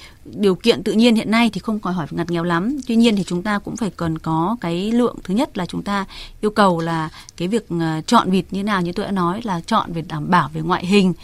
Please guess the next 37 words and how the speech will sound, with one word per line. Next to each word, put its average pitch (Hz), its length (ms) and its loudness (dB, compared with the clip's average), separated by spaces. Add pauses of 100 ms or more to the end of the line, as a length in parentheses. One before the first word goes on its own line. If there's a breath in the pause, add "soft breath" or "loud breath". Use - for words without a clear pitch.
(260 loud breath)
rồi 170 100 -4
tất 262 200 -6
cả 190 180 2
những 170 160 -4
yếu 185 160 -4
tố 196 440 2
về 170 260 0 (260 loud breath)
khối 208 160 6
lượng 269 120 4
cơ 226 100 -2
thể 214 340 2
cũng - 160 -8
như 220 120 -2
là 175 160 -2
về 160 220 -2
cái, 170 380 -2 (380 loud breath)
ờ, 165 300 -2 (100)
ừm, 160 520 -2 (320 loud breath)
ờ, 160 200 -6
chúng 185 140 -6
ta 202 180 2
có 226 80 -4
thể 196 80 0
quan 208 200 0
sát 311 320 -2
con 202 120 -6
vật, 190 140 -6 (260)
không 214 180 -2
chọn 208 280 -4
con 202 320 -6
trong 202 160 -6
đàn 180 180 0
làm 160 100 -4
sao, 202 200 -4
những - 140 -4
con 196 180 -6
không 196 160 -8